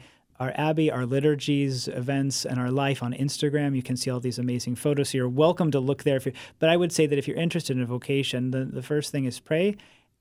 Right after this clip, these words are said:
and look us up and see if it's, especially if it's worth a trip out to California. That was my first consideration, and I looked online and I realized, yeah, I think they're worth looking into.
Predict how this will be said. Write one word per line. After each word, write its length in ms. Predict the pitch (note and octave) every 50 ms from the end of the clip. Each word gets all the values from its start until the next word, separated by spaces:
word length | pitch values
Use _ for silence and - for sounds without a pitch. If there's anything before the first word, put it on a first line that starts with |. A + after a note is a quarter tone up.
| -
and 320 | C#3 C#3 C3+ C3+ C3 B2+ C3 - -
look 280 | - C#3 C#3+ E3 E3 -
us 200 | F#3 E3+ - -
up 180 | E3+ F3 E3+
and 120 | D#3+ D3 D3
see 220 | - - F3+ F3
if 100 | E3+ -
it's, 180 | D3+ C#3+ - - D#3 D#3 -
especially 440 | - C3+ - - G3 F#3+ - - F3+
if 100 | D#3 -
it's 140 | D#3+ - D3+
worth 320 | C#3 C#3 E3 F3 E3 -
a 60 | E3
trip 260 | D3 - - E3 -
out 160 | C#3+ D3 C#3 -
to 60 | D3+
California. 500 | - D3+ C#3+ C#3 C3+ - - D3 C#3 C3+
That 140 | C#3+ D#3 D3+
was 120 | D#3 C3
my 160 | D3+ D#3 D#3+ E3+
first 300 | - D#3 D3 C#3+ - -
consideration, 760 | D3 C#3+ C3 - C#3+ C3+ C3+ C3+ C3+ C3+ - - C#3 C#3
and 220 | - - C#3+ C#3+ C#3+
I 160 | - C#3 D3+
looked 240 | D3 D3 D#3 D3+ -
online 460 | D#3 D3 D3 D3 D3 D3 D3 D3 -
and 160 | - C#3 C#3
I 40 | C3+
realized, 360 | C3+ C#3 C#3+ C#3 C#3+ C#3 C3
yeah, 200 | F3+ F3 F3 F3 E3+ - - - - - - -
I 100 | F#3 F3
think 220 | F3 B3 C4 -
they're 180 | - G3+ F3+ E3
worth 380 | D#3 D3 D#3 E3+ F3 E3 -
looking 500 | E3+ D#3 C#3+ C#3+ D#3+ D3+ D3+ D3+ C#3+ C3+ - -
into. 560 | D3 D3 C#3+ - - - - - G#2+ -